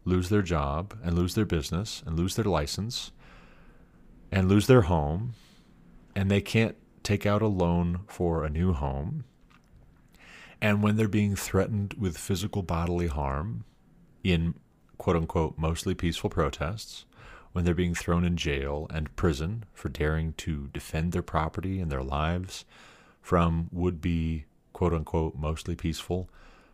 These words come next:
protesters, the same response is going to just carry on with momentum. "Well, that's just the way it goes. What can you do?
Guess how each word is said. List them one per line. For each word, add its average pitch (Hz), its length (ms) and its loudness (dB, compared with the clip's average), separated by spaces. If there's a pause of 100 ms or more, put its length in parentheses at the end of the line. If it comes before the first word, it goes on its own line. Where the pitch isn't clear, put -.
(180)
protesters, 92 880 -2 (1080)
the 101 100 2
same 127 420 4
response - 840 -2 (260)
is 85 160 -2
going 95 260 0
to 95 80 -2
just 90 300 -4
carry 117 420 4
on 98 300 2
with 78 180 -2
momentum. 82 680 0 (960)
"Well, 117 420 6 (420)
that's 98 200 0
just - 240 -4
the 98 80 2
way 87 180 2
it 87 100 -2
goes. 71 600 -6 (400)
What 90 180 0
can 90 160 -2
you 82 80 0
do? 71 320 -8